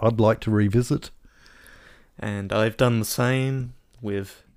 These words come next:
Speaker 2: some of mine, and there's some in there that I haven't seen.
Speaker 1: Yeah, and there, there are some that I've selected that, uh, I have failed Thomas miserably in
Speaker 2: Mm.
Speaker 1: not having, uh, exposed him to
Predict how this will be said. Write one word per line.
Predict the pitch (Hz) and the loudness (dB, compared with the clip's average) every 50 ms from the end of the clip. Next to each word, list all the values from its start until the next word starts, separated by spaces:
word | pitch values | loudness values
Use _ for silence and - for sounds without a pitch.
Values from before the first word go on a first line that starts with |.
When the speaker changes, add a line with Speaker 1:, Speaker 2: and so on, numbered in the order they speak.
| _ _ - - _ _ _ | _ _ -20 -20 _ _ _
Speaker 2:
some | - - 110 104 | -10 -8 -6 -6
of | 101 98 101 | -6 -6 -4
mine, | 113 120 131 139 147 147 151 151 156 151 147 147 | -2 0 0 0 0 0 -2 -2 -2 -4 -6 -6
and | 131 110 110 110 | -6 -4 -4 -2
there's | 110 110 104 - - - - - - - _ _ | -2 -2 -4 -6 -8 -12 -16 -18 -20 -20 _ _
some | _ - - - - 117 113 113 113 113 113 | _ -12 -8 -4 -2 -2 0 -2 -2 -4 -4
in | 110 113 113 113 117 117 | -4 -4 -2 -2 -2 -2
there | 117 117 117 120 | -2 -2 -2 -2
that | 107 107 107 104 104 - | -2 -2 -2 -2 -4 -6
I | - 110 110 113 117 113 104 - | -6 -6 -4 -4 -4 -6 -8 -8
haven't | - 127 120 117 123 120 107 | -6 -6 -6 -4 -6 -8 -8
seen. | - - - - 135 135 139 139 143 143 143 143 143 135 123 - _ _ _ - - - - - - - - - - _ _ - | -6 -6 -4 -2 -2 -2 -2 -2 -4 -6 -6 -8 -10 -10 -12 -14 _ _ _ -20 -20 -20 -20 -20 -20 -20 -20 -20 -20 _ _ -8
Speaker 1:
Yeah, | - 127 117 131 156 196 208 135 98 85 78 - - | -4 -2 0 2 2 4 4 4 2 2 0 -4 -2
and | - 120 117 110 110 117 | 2 4 6 8 8 10
there, | 120 120 123 | 10 10 10
there | 123 110 127 127 | 10 10 8 8
are | 117 | 8
some | - - 151 147 143 | 6 6 6 8 8
that | 123 110 | 8 10
I've | 113 110 117 117 107 - | 10 8 8 8 6 2
selected | - - 113 113 113 107 - - 117 113 104 98 95 | 0 2 2 2 2 2 0 0 0 0 2 2 2
that, | 110 107 101 - - _ - | 2 2 2 0 -4 _ 2
uh, | 113 101 104 95 98 101 98 95 - - - - - - - - - | 4 6 6 6 6 6 4 4 2 -2 -6 -16 -18 -18 -10 -2 2
I | 104 110 117 107 | 4 6 6 6
have | 95 120 95 - | 6 4 2 0
failed | - - - 123 113 107 107 110 104 95 - - - | -2 -2 0 2 4 6 6 4 4 2 -2 -4 -2
Thomas | - - 110 110 110 107 98 - | 0 2 4 6 6 6 6 4
miserably | 101 98 110 113 104 92 107 101 87 98 95 90 90 90 | 4 6 6 6 6 4 2 2 2 2 2 2 2 0
in | - - 95 90 | 0 0 0 2
Speaker 2:
Mm. | 90 92 95 98 | 2 4 4 6
Speaker 1:
not | 98 101 101 95 - | 6 6 4 2 0
having, | - 104 90 92 92 87 90 90 92 | -2 -4 -2 0 0 0 0 0 0
uh, | 95 92 95 95 92 95 101 - | 0 0 0 0 0 0 -2 -2
exposed | - 101 - - - - 92 92 90 87 - | -4 -8 -8 -6 -6 -4 -2 0 0 0 -2
him | - 92 90 | -2 -2 -2
to | - - - 101 98 95 | -4 -4 -2 0 0 0